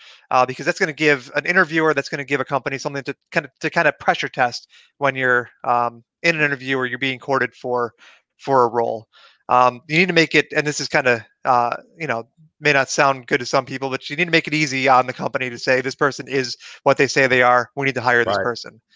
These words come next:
Speaker 2: Sure.
Speaker 1: Uh, because you
Speaker 2: So
Speaker 1: are competing against people with degrees and people with experience. So you need to just
Speaker 2: Right.
Speaker 1: have that ability.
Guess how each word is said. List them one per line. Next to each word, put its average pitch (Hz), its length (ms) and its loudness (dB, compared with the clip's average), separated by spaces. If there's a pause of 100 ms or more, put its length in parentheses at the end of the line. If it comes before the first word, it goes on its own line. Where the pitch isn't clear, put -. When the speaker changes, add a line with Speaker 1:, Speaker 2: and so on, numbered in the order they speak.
(460)
Speaker 2:
Sure. 104 240 -2
Speaker 1:
Uh, 120 200 4
because 143 260 -2
you 151 80 2
Speaker 2:
So - 40 8
Speaker 1:
are 240 100 6
competing 147 320 -4
against 131 520 -4 (220)
people 147 220 -8
with 135 100 -2
degrees 131 400 -4
and 139 80 -16
people 139 220 -8
with 127 40 -4
experience. 127 600 -2 (180)
So - 160 -8
you 156 60 0
need 160 80 -2
to 139 80 -4
just 110 140 2
Speaker 2:
Right. 101 100 4
Speaker 1:
have 135 160 2
that 131 160 2
ability. 123 480 -2